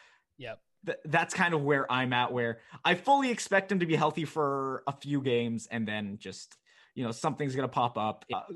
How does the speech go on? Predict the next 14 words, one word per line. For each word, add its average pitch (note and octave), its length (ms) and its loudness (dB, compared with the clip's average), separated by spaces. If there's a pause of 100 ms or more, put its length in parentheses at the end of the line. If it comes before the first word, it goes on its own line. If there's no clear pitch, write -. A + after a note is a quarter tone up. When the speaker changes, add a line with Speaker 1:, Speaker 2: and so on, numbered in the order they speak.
Speaker 2:
another G#3 300 0
guy, B2+ 260 2
former D3 460 -2 (220)
Padre, A#2 440 -4
uh, G2+ 140 -2
t-, - 200 -12
current D3 300 -4
Blue B2+ 240 -2
Jay B2+ 240 0
I G#2+ 80 -4
wanna A2 220 -2
discuss, G#2+ 500 -8
Kirby D#3 300 -4
Yates, C#3+ 500 -6